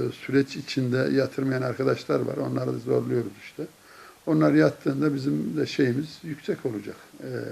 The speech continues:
beş yüz bin lira, e, kredi verebileceğiz ama şu durumda yatırmayan arkadaşlarımızdan dolayı, e, kişilerin hakkı yeniliyor yani.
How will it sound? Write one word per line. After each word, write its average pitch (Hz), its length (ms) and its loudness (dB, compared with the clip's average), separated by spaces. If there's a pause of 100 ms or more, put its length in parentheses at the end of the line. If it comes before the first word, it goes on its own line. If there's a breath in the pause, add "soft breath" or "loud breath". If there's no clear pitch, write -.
(680)
beş 131 220 -2
yüz 113 100 -10
bin 107 80 -6
lira, 139 140 -6 (600 loud breath)
e, 131 60 -6 (460)
kredi 131 280 4
verebileceğiz 139 680 2
ama 127 240 -6 (420 loud breath)
şu - 180 -8
durumda 123 300 0
yatırmayan 123 520 0 (100)
arkadaşlarımızdan 120 960 -2
dolayı, 117 340 0 (600 loud breath)
e, 120 380 -2 (560)
kişilerin 156 420 2
hakkı 147 380 -2
yeniliyor 110 480 2
yani. 107 260 -4